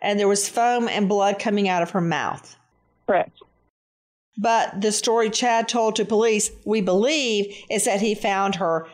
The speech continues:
Speaker 1: next to him and there was no mention of blood or foam coming out of her mouth.
Speaker 2: I've heard a few different versions,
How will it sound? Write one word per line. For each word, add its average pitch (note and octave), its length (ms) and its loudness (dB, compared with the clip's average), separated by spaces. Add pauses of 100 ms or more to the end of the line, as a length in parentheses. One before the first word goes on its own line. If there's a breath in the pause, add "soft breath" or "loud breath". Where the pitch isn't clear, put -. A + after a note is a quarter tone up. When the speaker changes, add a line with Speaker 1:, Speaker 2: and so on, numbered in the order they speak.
(120 loud breath)
Speaker 1:
next G#3 360 -2
to A#3 180 2
him F#3 380 0
and F3+ 120 0
there F3+ 80 2
was F#3 280 0
no A#3 160 2
mention F#3+ 380 0
of E3 200 0
blood F3 320 2
or - 100 -2
foam E3 300 -2
coming E3+ 300 0
out D3 100 2
of C#3+ 80 0
her D3+ 100 -2
mouth. C3 400 -2 (300)
Speaker 2:
I've G3 140 0
heard G#3+ 360 0 (140)
a F#3+ 80 2
few G#3+ 220 -4
different F3 260 -8
versions, E3+ 460 -2